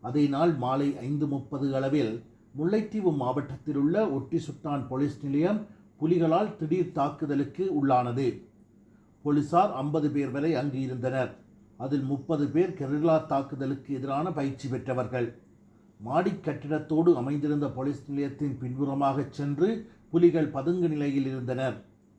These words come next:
அதே சமயம் முன்புறமிருந்து புலிகளது இன்னொரு கெரில்லா அணி தாக்குதலை ஆரம்பித்தது. முன்புறமிருந்தே தாக்குதல் வருவதாக நினைத்த போலீசார் பதில் தாக்குதல் தொடுக்க முற்பட்டனர்.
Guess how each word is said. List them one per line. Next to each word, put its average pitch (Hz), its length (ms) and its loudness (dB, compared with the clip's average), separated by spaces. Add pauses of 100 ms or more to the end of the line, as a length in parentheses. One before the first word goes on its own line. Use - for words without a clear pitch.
(320)
அதே 143 280 2
சமயம் 147 560 -2
முன்புறமிருந்து 151 760 2 (100)
புலிகளது 151 380 2
இன்னொரு 147 400 0
கெரில்லா 143 500 2
அணி 120 360 -4 (180)
தாக்குதலை 156 560 2
ஆரம்பித்தது. 131 840 0 (720)
முன்புறமிருந்தே 143 880 2
தாக்குதல் 147 480 0
வருவதாக 139 540 0
நினைத்த 131 380 -4
போலீசார் 143 640 0 (240)
பதில் 185 360 -2
தாக்குதல் 151 540 0
தொடுக்க 143 400 -4
முற்பட்டனர். 127 720 -4